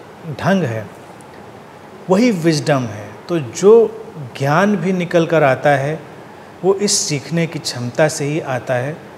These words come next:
और उसके लिए ज़रूरी है कि रिजिड कॉन्सेप्ट्स में व्यक्ति ना उलझे, रिजिड बिलीव्स में ना उलझे,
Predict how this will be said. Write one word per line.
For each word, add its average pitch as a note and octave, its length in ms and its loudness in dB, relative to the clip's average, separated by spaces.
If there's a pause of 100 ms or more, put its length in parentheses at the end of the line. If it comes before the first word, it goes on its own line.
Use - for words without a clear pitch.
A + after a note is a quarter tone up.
(320)
और D#3+ 100 0
उसके E3 420 2
लिए G3 160 4
ज़रूरी D3+ 480 -2
है F#3 120 -2
कि F3 120 -4
रिजिड D3 640 0 (1200)
कॉन्सेप्ट्स D#3 640 0
में C#3+ 100 -4
व्यक्ति C3+ 340 -4
ना B2+ 180 0
उलझे, C#3+ 460 -4 (840)
रिजिड D3+ 640 2
बिलीव्स D3 540 0
में D3+ 120 -2
ना C3+ 200 -2
उलझे, C#3+ 480 -6